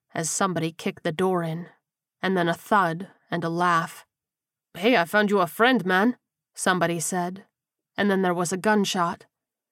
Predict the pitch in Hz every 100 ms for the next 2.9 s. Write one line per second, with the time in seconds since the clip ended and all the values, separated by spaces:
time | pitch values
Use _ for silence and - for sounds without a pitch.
0 | _ _ _ - 262 247 185 175 - 226
1 | 185 175 175 175 170 190 185 190 185 175
2 | 196 185 - 175 - 220 202 165 180